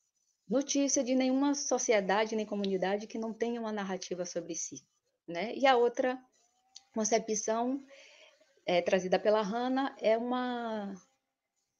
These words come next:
concepção de narrativa que nos sugere deixar a visão tradicional de narrativa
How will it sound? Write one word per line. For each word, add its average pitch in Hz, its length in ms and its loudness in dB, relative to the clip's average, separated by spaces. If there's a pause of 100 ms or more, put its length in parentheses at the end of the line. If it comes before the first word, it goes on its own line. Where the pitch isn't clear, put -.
(560)
concepção 214 500 2
de 202 100 0
narrativa 226 640 2
que 262 320 -4
nos 269 180 4
sugere 196 480 4
deixar 226 760 2
a 196 240 4
visão 185 380 -2
tradicional 180 520 0
de 175 80 -8
narrativa 220 720 -2